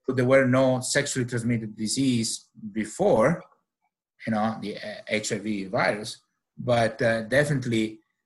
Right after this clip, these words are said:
uh, it, it raised the level of awareness, and, uh, it implemented a, a series of precautions, uh, that, uh, that nowadays became, become, you know,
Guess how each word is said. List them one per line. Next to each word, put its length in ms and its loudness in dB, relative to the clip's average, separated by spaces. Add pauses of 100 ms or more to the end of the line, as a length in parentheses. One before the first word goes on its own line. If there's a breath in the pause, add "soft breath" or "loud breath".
(180)
uh, 280 0
it, 280 -2
it 240 -2
raised 280 2
the 40 -2
level 280 2
of 100 -2
awareness, 760 0 (200)
and, 360 0
uh, 240 2
it 280 -6
implemented 600 0
a, 240 -2
a 60 -12
series 400 -6
of 280 -8
precautions, 840 -4 (580)
uh, 320 -6
that, 340 -4
uh, 180 -10 (320)
that 140 -6 (140)
nowadays 500 0
became, 600 -8 (280)
become, 440 -4 (1300)
you 60 -6
know, 140 -6